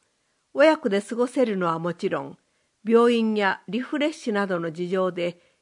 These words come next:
一時預かりもしてもらえるので、とても助かっています。子育て、子育ち応援。桜っ子は、就学前のお子さんとご家族が過ごせる場所です。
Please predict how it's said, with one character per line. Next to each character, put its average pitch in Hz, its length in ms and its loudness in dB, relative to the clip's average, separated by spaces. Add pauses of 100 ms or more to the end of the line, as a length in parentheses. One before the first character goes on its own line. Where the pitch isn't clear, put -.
一 285 240 -4
時 285 100 0
預 269 280 0
か 220 120 0
り 180 100 -2
も 170 140 -4
し - 60 -12
て 220 120 -4
も 214 140 -2
ら 208 160 0
え 196 40 -2
る 175 120 -8
の 165 140 -8
で、 160 280 -12
と 190 120 -8
て 277 100 -4
も 285 120 -2
助 285 160 -6 (140)
か 247 80 -2
っ 247 140 -10
て 185 100 -2
い 160 80 -8
ま 165 160 -8
す。 - 160 -20 (1400)
子 247 120 -6
育 247 360 0
て、 175 400 -6 (200)
子 254 100 -8
育 294 200 0 (140)
ち - 300 -8
応 214 260 0
援。 139 180 -6 (720)
桜 233 400 2
っ 240 140 -6
子 165 140 -2
は、 165 220 -2 (280)
就 294 240 -2
学 311 340 2
前 254 280 2
の 175 200 -2
お 175 80 -4
子 247 140 0
さ 240 200 -2
ん 233 80 -4
と 202 180 -2
ご 226 160 -4
家 254 160 0
族 233 240 -2
が 180 160 -2
過 - 120 -8
ご 247 120 2
せ 277 180 0
る 214 100 0
場 165 140 -6
所 - 180 -10
で 170 140 -8
す。 - 200 -20